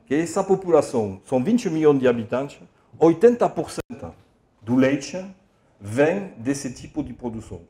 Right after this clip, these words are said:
É enorme, enorme. Oitenta por cento. Alors, claro, oitenta por cento das pessoas que comem leite,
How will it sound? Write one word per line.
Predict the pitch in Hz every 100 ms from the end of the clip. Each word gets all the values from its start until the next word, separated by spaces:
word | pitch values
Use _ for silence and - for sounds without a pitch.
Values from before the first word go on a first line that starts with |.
| -
É | 120
enorme, | 156 190 139 101 92 104
enorme. | 104 92 _ _ _ - _ _ _ _ _
Oitenta | 131 151 208 196 147
por | 143 -
cento. | 110 92 _ - 95 98 - _ _ _ _ _ _ _ _ _ _ _ _ _ _ _ _ _ _ _ _ _ _ _
Alors, | 120 110
claro, | - 165 165 113 107 _ -
oitenta | 127 156 156 151
por | 143 123
cento | 139 139 -
das | 98 107
pessoas | 131 123 147 143 131
que | -
comem | - 110 101
leite, | 117 156 -